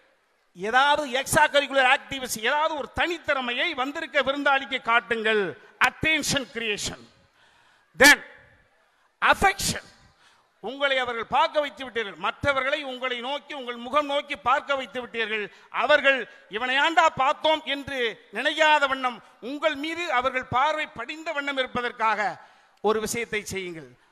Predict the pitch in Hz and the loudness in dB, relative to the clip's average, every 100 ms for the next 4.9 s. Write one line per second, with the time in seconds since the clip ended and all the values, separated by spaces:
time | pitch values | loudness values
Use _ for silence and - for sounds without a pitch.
0 | _ 170 185 202 190 196 220 240 - 196 | _ -6 -4 -6 -6 -4 -4 -6 -6 -8
1 | 180 170 156 113 - - - - _ _ | -8 -12 -14 -18 -20 -20 -20 -20 _ _
2 | _ _ _ _ _ 196 294 339 320 269 | _ _ _ _ _ -4 -2 -2 -2 -4
3 | - 226 185 156 _ _ _ - 294 - | -2 -4 -4 -10 _ _ _ 0 2 2
4 | 440 330 370 - 262 247 233 196 143 | 2 4 4 4 6 6 6 0 -2